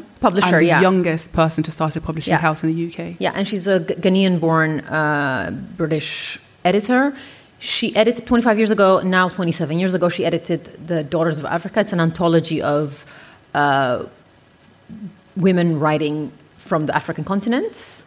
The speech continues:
Speaker 1: but then also the, including the diaspora. It's, like, a very thick book. I could find a,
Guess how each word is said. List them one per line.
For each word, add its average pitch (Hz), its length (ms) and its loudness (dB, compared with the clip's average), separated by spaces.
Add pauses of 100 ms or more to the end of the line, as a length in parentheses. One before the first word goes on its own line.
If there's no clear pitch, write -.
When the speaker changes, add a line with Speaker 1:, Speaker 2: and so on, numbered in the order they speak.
Speaker 1:
but 185 200 -4
then 170 120 2
also 170 200 0
the, 156 260 2
including 165 360 0
the 135 60 -4
diaspora. 165 600 2
It's, 175 160 0
like, 165 160 0
a 151 60 -2
very 139 580 -2
thick - 480 -4
book. 160 400 -2 (240)
I - 80 0
could - 140 0
find 190 300 2
a, 156 80 -6